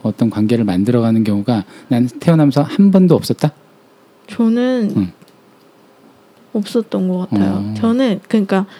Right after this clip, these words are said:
Speaker 2: 좀 이렇게 관찰하는 시간이 저한테 되게 많이 필요했어요.
Speaker 1: 음.
Speaker 2: 그리고 그러니까 누가 먼저 이렇게 말 걸어주고 이-, 이-, 이런 게 저한테는 되게 편하고,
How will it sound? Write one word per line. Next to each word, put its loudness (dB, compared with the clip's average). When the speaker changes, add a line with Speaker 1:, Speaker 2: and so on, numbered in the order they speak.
Speaker 2:
좀 0
이렇게 0
관찰하는 0
시간이 0
저한테 -4
되게 -2
많이 -2
필요했어요. -4
Speaker 1:
음. -2
Speaker 2:
그리고 -4
그러니까 -4
누가 -2
먼저 0
이렇게 -2
말 0
걸어주고 -2
이-, -4
이-, 0
이런 0
게 0
저한테는 -2
되게 -4
편하고, -4